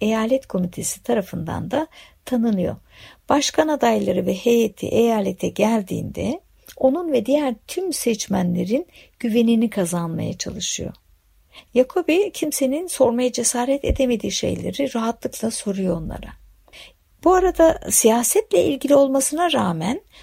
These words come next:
fotoğraflarının hiçbir zaman politik olmadığını belirtiyor. "Fotoğraflarım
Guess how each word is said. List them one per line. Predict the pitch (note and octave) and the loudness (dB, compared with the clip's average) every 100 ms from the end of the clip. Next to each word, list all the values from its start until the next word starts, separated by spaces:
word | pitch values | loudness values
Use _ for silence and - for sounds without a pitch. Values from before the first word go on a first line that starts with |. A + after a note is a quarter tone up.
| - | -18
fotoğraflarının | - C#4+ E4 E4 E4 - E4 E4 | -4 0 2 2 2 0 -2 0
hiçbir | D4+ C#4+ - G#4 | -6 -6 -2 0
zaman | G#4+ - D4 D#4 F#4 | 0 0 0 -2 -4
politik | - D4+ D4+ - | 0 0 0 0
olmadığını | D#4 D#4 D4+ A3+ F3+ E3 - - - | 2 2 0 -2 0 -2 -4 -8 -4
belirtiyor. | F3 E3+ D#3+ D#3 - C#3 C#3 _ _ _ - _ _ - _ | 0 0 0 -4 -4 -6 -6 _ _ _ -20 _ _ -20 _
"Fotoğraflarım | - A#3 B3 A#3 A3+ - A3 A3+ D4+ | -10 -4 2 2 2 2 2 4 4